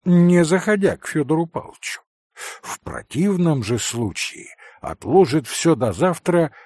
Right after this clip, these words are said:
и воротится к себе домой. Тут, конечно, прямо представляется,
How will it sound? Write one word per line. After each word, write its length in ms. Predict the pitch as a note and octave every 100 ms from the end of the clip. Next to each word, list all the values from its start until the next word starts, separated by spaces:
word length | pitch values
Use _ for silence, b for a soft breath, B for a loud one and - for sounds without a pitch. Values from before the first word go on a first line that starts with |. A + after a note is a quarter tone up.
| B -
и 120 | G#3+
воротится 920 | C3+ A#2 G#2 B2 D3 F#3+ E3+ - F3
к 100 | -
себе 380 | - D#3 C3 A#2+
домой. 380 | G2+ D2+ - - _ _ _ _ _ _ _ _ _ _
Тут, 200 | A#3+ -
конечно, 640 | C#3 B2 D3+ A#2+ B2+ B2
прямо 380 | - D3+ C#3 A#2
представляется, 1120 | C3+ A2 - A#2+ A#2 D3 C#3+ B2+ - C#3 B2